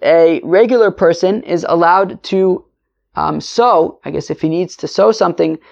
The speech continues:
on Chol HaMoed, so then he's allowed to sew. So therefore, on Erev Pesach, which is more lenient, certainly, so then even a professional tailor would be allowed to, um, do his job. Hasapar and Bakovsin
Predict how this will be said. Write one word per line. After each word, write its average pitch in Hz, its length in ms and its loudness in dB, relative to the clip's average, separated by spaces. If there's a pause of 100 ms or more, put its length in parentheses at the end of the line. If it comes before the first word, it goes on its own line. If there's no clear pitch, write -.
(120)
on 151 140 -2
Chol 175 240 0
HaMoed, 190 460 0 (240)
so - 240 -2
then 175 140 0
he's 175 140 0
allowed 170 280 0
to 156 80 -8
sew. 135 320 -2
So 165 160 -8
therefore, 180 540 0 (220)
on - 160 -2
Erev 247 340 0
Pesach, 156 400 -4
which - 140 -10
is 151 100 -8
more 165 160 -2
lenient, 190 420 -2
certainly, 165 460 -4
so 156 120 -10
then 156 160 -4
even 165 280 -2
a 147 320 -2 (300)
professional 160 760 -2 (100)
tailor 170 340 2
would 147 140 0
be 147 100 -2
allowed 147 400 0
to, 147 380 -2 (100)
um, 135 360 -4 (320)
do 139 120 -4
his 135 160 0
job. 139 320 -2 (280)
Hasapar 160 460 0
and 226 100 0
Bakovsin 208 680 0